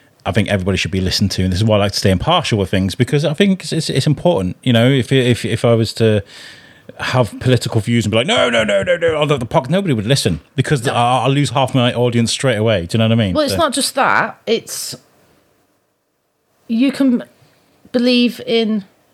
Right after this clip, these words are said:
Speaker 2: if somebody comes knocking on your door, for instance, you might like the way that they're selling themselves.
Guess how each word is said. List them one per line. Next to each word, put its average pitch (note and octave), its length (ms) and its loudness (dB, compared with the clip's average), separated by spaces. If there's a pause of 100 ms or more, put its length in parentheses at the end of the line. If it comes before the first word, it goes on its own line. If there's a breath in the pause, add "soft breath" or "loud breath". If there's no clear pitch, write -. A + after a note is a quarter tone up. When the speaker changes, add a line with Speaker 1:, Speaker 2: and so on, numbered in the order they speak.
(140)
Speaker 2:
if A#3 140 0
somebody D4 240 2
comes B3+ 220 0
knocking A3 260 -4
on G3 140 -2
your F#3+ 100 0
door, F#3 200 0
for - 160 -10
instance, - 580 -8 (1120 soft breath)
you A3 140 2
might B3 180 2
like A3+ 300 0 (640)
the G3+ 100 -2
way G#3 160 4
that E3+ 180 -8
they're G3 140 2
selling G3+ 320 0
themselves. - 480 -8